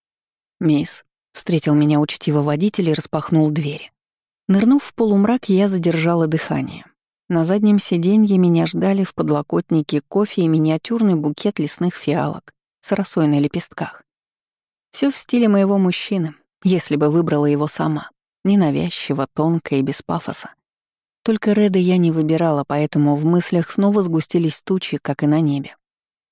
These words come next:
Что это значит? Напоминание? Незримое касание? Черт, Вернон. И почему ты и правда такой идеальный?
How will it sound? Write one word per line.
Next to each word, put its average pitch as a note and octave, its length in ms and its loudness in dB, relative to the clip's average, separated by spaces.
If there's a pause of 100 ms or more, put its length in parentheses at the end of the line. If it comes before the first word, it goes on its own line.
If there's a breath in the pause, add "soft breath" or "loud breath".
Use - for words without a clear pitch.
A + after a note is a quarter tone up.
(240)
Что - 240 -2
это A3 160 0
значит? G3 540 -2 (280)
Напоминание? D#3+ 800 0 (380)
Незримое E3+ 540 2
касание? F3 680 -4 (360)
Черт, - 560 -8
Вернон. G3 500 0 (640)
И G#3 60 0
почему B3 300 2
ты C4 120 2
и B3+ 40 2
правда F#3 380 0
такой F#3 380 0
идеальный? E3 600 -4